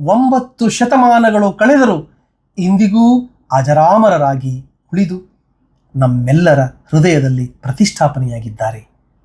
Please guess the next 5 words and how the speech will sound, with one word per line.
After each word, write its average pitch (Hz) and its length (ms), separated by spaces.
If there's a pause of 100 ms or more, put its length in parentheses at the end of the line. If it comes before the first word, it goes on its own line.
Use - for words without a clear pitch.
(180)
ಅವರ 139 260 (400)
ನಡೆ, 175 520 (440)
ನುಡಿ, 175 600 (240)
ಆದರ್ಶಮಯ 160 800
ಬದುಕು, 156 560